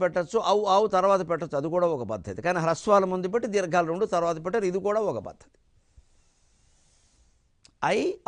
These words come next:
ఆయ్, ఔ, ఆవ్. అలాగే ఐ, ఔ, ఆయ్, ఆవ్, అయవాయావా. అది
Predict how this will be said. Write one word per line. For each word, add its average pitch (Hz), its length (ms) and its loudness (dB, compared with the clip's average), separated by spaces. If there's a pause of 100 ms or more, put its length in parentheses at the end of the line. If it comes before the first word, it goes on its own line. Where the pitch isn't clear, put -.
(140)
ఆయ్, 98 200 -2 (560)
ఔ, 190 140 4 (320)
ఆవ్. 120 180 4 (120)
అలాగే 214 220 4 (140)
ఐ, 214 60 4 (240)
ఔ, 220 80 4 (320)
ఆయ్, 214 180 6 (380)
ఆవ్, 98 180 4 (720)
అయవాయావా. 190 920 6 (280)
అది 120 140 -2